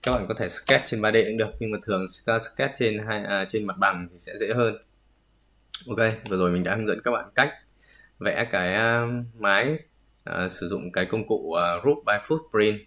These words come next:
bằng cách vẽ đường chân mái. Ờm, ở phần vẽ mái các bạn cứ lưu ý là chúng ta có những các cái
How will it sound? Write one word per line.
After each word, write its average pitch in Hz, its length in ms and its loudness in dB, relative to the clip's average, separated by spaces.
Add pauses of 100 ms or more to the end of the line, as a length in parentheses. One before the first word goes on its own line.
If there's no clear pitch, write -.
bằng 87 140 -6
cách 113 180 -2
vẽ 107 120 0
đường 98 260 -2
chân 107 180 -2
mái. 92 240 0 (1300)
Ờm, 90 680 2 (960)
ở 90 340 0
phần 95 140 -2
vẽ 101 60 -2
mái 104 260 4
các 127 80 -4
bạn 127 240 0
cứ 110 60 -2
lưu 120 200 2
ý 113 200 0
là 131 280 -2
chúng - 100 -20
ta 110 220 0
có 107 80 0
những 110 200 -4
các 143 160 -6
cái 135 100 -6